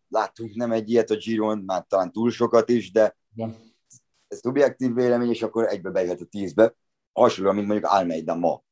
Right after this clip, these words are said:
Speaker 1: Tehát ilyen ehhez hasonló történetet el tudok képzelni Attinál is, de, de ha tényleg, ha nyerni tudna egy szakaszt,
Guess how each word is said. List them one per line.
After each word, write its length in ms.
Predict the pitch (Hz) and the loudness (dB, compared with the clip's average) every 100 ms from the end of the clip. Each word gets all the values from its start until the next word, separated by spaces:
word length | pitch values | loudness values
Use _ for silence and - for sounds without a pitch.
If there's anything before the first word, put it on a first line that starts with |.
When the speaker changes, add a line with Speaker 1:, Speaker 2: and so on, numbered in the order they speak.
| _ | _
Speaker 1:
Tehát 400 | 67 64 80 - - - _ _ _ _ _ _ - 65 | -14 -6 -6 -6 -12 -16 _ _ _ _ _ _ -14 -4
ilyen 380 | 82 90 90 - | 2 2 2 4
ehhez 300 | 90 90 85 | 6 6 4
hasonló 340 | 87 87 85 | 0 4 4
történetet 460 | 90 87 87 85 98 | 4 2 4 2 4
el 120 | 92 | 4
tudok 160 | 87 | 4
képzelni 340 | 90 92 80 95 | 2 0 0 2
Attinál 420 | 110 117 117 110 | 2 4 2 2
is, 160 | 107 90 | 0 0
de, 260 | 107 101 _ | 0 0 _
de 140 | 104 | -2
ha 140 | 101 | -2
tényleg, 320 | 101 123 123 107 | -2 -4 -4 -6
ha 80 | |
nyerni 260 | 110 120 113 | -4 -4 -4
tudna 240 | - 107 | -10 -10
egy 80 | 95 | -10
szakaszt, 520 | - 98 113 110 107 | -4 -4 6 6 6